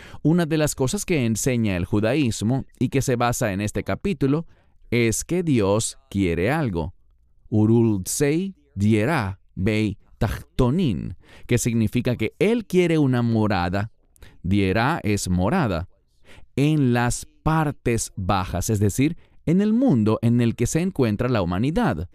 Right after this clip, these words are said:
Dios quiere morar íntimamente con nosotros. Por eso quiere una casa.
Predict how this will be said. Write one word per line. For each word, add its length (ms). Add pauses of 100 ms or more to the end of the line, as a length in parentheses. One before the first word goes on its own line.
(340)
Dios 320
quiere 240
morar 420
íntimamente 840
con 240
nosotros. 800 (640)
Por 180
eso 280
quiere 300
una 240
casa. 540